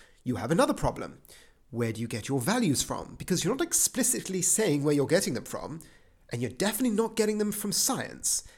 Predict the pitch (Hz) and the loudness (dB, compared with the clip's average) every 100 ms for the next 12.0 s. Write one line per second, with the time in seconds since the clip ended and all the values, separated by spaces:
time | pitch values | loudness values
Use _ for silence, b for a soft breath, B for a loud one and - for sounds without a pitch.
0 | B - - 107 170 226 - 220 226 240 | B -12 -6 -4 -4 -2 0 0 -2 -4
1 | 214 214 208 196 214 262 147 123 120 104 | -6 -4 -6 -2 0 0 -2 -2 -4 -4
2 | 110 92 - 113 78 52 - - B B | -6 -2 0 0 -4 -4 -4 -4 B B
3 | B - 113 120 113 - - - 160 - | B -8 -4 -4 -4 -8 -6 0 0 0
4 | 113 107 120 - 190 180 - 147 131 - | -6 -6 -6 -8 -6 -6 -4 -6 -6 -10
5 | - 180 139 131 - - - - 117 107 | -6 -2 0 -2 -10 -14 -12 -6 -6 0
6 | 170 123 110 107 - - 160 - 269 - | 0 0 0 -2 -2 -6 -6 -6 -6 -4
7 | 202 190 156 - 143 131 - 254 170 - | -4 -4 -4 -4 -6 -4 -2 -2 -4 -6
8 | 123 123 123 B B B B - - - | -4 -2 -4 B B B B -20 -20 -20
9 | - - - - 160 160 147 - - 151 | -20 -20 -4 4 4 4 -2 -2 0 2
10 | 135 131 117 - 110 - 113 107 95 - | 2 0 -4 -2 -4 -4 -6 -6 -8 0
11 | 180 160 - 71 - - - 127 180 220 | 2 2 -2 -12 -18 -8 -6 -2 -2 -2